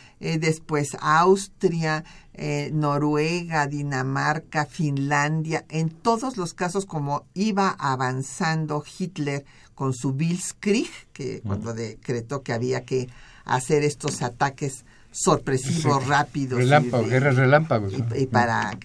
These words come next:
Speaker 1: desconcertar al enemigo y poderlo derrotar, bueno, pues fue avanzando hasta que se apoderó todo de, de, de, de prácticamente toda Europa.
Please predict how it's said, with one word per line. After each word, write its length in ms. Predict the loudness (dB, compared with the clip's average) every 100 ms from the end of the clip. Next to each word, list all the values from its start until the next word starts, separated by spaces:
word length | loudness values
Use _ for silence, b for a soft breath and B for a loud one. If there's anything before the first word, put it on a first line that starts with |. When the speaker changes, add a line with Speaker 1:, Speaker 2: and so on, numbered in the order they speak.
| -2
Speaker 1:
desconcertar 1000 | -2 -2 -4 -4 -4 -6 2 2 4 0
al 180 | -2
enemigo 540 | -4 -6 -2 0 0 0
y 40 |
poderlo 520 | -4 -6 -4 -2 -2
derrotar, 680 | -2 -2 -2 -4 0 0 -2 B B B B -4
bueno, 220 | 0 0
pues 140 | -2 -4
fue 180 | 2
avanzando 640 | 2 2 0 -2 -2 -2 -2
hasta 200 | -4 -6
que 80 | -8
se 100 | -8
apoderó 460 | -6 -4 -2 -2
todo 300 | -2 -4 -4
de, 180 | -6 -8 -10 -16
de, 160 | -16 -14
de, 100 | -12 -12
de 180 | -12 -16 -10
prácticamente 540 | -10 -6 -4 -2 -2
toda 220 | 0 2
Europa. 420 | 2 2 0 -2